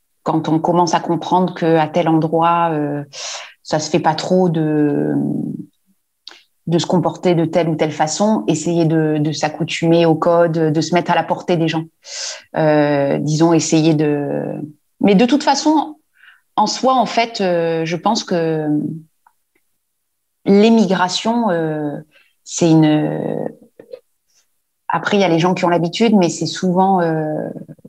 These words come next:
je trouve que c'est très formateur parce que c'est souvent, on se prend nécessairement à un moment donné ou à un autre des claques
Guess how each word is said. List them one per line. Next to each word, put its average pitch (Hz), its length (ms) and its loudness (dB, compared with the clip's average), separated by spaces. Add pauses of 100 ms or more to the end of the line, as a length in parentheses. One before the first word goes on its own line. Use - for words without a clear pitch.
je - 100 -12
trouve - 200 -6
que - 60 -8
c'est 185 120 0
très - 180 -2
formateur 175 540 0
parce 175 160 -6
que 151 520 -2
c'est 147 200 0
souvent, 185 500 2 (1000)
on 196 100 4
se - 100 -2
prend - 220 0
nécessairement 208 720 2
à 196 60 0
un 185 120 2
moment 180 320 4
donné 185 300 4
ou 180 160 0
à 165 40 0
un 170 120 0
autre 190 300 -2
des 160 140 2
claques 202 280 -2